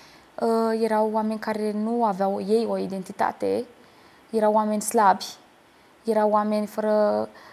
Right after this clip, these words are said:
uh, să știe că ei pot avea, uh,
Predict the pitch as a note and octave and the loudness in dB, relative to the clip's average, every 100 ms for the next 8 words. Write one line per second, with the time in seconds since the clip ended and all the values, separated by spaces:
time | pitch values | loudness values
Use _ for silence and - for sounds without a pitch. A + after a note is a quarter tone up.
0 | - - G#3+ G#3 G#3 - - - A3+ G#3+ | -10 -2 0 0 -2 -4 -8 -4 -2 -2
1 | - G#3+ G#3 G3+ G#3 G#3+ - - _ - | -2 0 2 2 0 -4 -12 -20 _ -4
2 | G#3+ G#3+ A3 G#3+ G#3+ G3 G3+ G3+ G#3 G#3 | -2 -2 -4 -4 -4 0 2 4 2 0
3 | - - - G#3 G#3 | -6 -12 -6 -2 -4